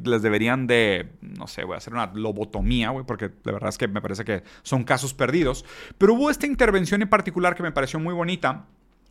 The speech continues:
Vamos a escucharla. No se preocupen si no se escucha bien acá. De todas formas está en inglés, yo se las voy a traducir. Que habla sobre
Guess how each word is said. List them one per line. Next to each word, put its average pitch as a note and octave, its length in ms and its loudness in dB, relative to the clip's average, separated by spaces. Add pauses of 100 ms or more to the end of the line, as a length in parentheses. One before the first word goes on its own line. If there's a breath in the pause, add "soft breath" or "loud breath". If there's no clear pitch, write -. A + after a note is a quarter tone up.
Vamos F3 260 0
a A#3+ 60 0
escucharla. D#3+ 600 2
No F3+ 100 -2
se G#3 100 -2
preocupen A3+ 320 -2
si - 80 -8
no F#3+ 80 -4
se G3+ 80 -4
escucha G3 320 -2
bien F#3 160 -2
acá. G3+ 300 0 (200 loud breath)
De D3 80 0
todas - 120 -12
formas F#3 200 0
está F3 120 0
en F3 60 -2
inglés, E3+ 340 2
yo D#3 80 2
se E3+ 100 -2
las D3+ 140 2
voy D3+ 100 4
a D3+ 60 2
traducir. D#3+ 500 2 (300 loud breath)
Que G3+ 100 4
habla G#3+ 320 6
sobre G#3+ 480 0